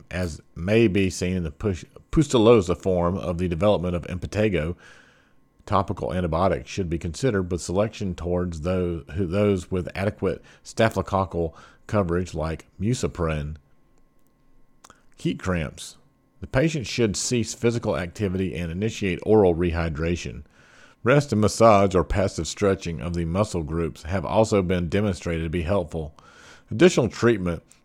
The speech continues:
with medications include diazepam, magnesium, or calcium is not effective. Heat syncope. The treatment, the treatment also includes replaces, replacement of fluid losses with a preference toward oral rehydration over parenteral rehydration.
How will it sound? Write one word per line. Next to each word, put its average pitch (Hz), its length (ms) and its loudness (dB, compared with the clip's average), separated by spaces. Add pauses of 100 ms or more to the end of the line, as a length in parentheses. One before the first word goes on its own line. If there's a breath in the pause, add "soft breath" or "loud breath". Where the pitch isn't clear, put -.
with 98 340 2
medications 101 720 2
include 90 360 -2
diazepam, 85 800 0
magnesium, 101 760 2
or 92 140 -2
calcium 107 580 2
is 80 160 -10
not 78 140 -6
effective. 76 580 -8 (840 loud breath)
Heat 143 220 -4
syncope. 82 560 -4 (400 soft breath)
The 98 80 -12
treatment, 120 480 0 (160)
the 87 160 -6
treatment 131 320 2
also 123 260 2
includes 101 320 0
replaces, 92 680 4
replacement 107 720 4
of 90 100 -4
fluid 123 320 6
losses 87 400 0
with 92 200 0
a 87 120 2
preference 113 460 0
toward 95 380 -2
oral 117 360 8
rehydration 85 840 0
over 87 300 -2
parenteral 95 800 -2
rehydration. 78 800 -8